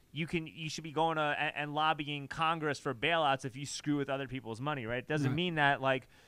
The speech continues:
Speaker 1: you should be stopping other i-, innovation and innovative people from trying to come up with something that's gonna make society better. Like, there's gotta be a sense of,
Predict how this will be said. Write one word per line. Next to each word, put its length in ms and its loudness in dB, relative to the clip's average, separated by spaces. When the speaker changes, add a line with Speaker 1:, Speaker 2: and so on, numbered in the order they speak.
Speaker 1:
you 140 -4
should 120 -4
be 80 -2
stopping 520 2
other 340 4
i-, 200 -14
innovation 580 0
and 120 -4
innovative 360 -2
people 160 -10
from 160 -12
trying 180 -4
to 40 -8
come 200 -4
up 100 -2
with 100 -6
something 220 -4
that's 160 -8
gonna 140 -4
make 180 -4
society 520 0
better. 280 0
Like, 160 -2
there's 200 -4
gotta 240 2
be 180 -2
a 120 -2
sense 340 -4
of, 160 -2